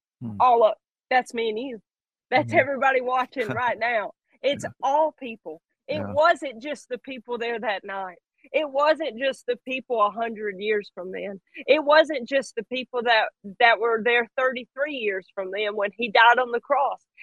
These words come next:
Speaker 2: It wasn't just those people. He, it says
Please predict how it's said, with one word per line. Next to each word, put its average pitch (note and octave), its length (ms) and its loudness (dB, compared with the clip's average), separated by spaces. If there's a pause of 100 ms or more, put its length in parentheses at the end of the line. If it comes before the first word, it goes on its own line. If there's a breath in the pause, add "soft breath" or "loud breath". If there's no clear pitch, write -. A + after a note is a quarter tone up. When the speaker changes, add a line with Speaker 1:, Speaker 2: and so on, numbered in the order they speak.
(160 loud breath)
Speaker 2:
It C#4 200 4
wasn't C4+ 480 2
just - 260 -8
those D4+ 280 -2
people. F#3 440 -8 (360)
He, D#4 280 -4
it D4+ 300 -12
says B3 540 -2